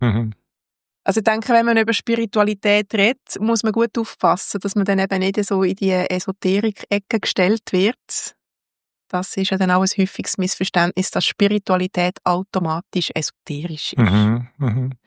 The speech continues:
Speaker 2: Wie
Speaker 1: Ja.
Speaker 2: würdest du dem entgegentreten?
Speaker 1: Oh.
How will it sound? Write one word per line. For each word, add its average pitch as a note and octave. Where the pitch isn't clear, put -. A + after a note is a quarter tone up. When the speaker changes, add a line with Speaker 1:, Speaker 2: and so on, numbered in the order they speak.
Speaker 2:
Wie G#3+
Speaker 1:
Ja. A3
Speaker 2:
würdest A#3+
du A#3+
dem A#3
entgegentreten? G#3+
Speaker 1:
Oh. C#3+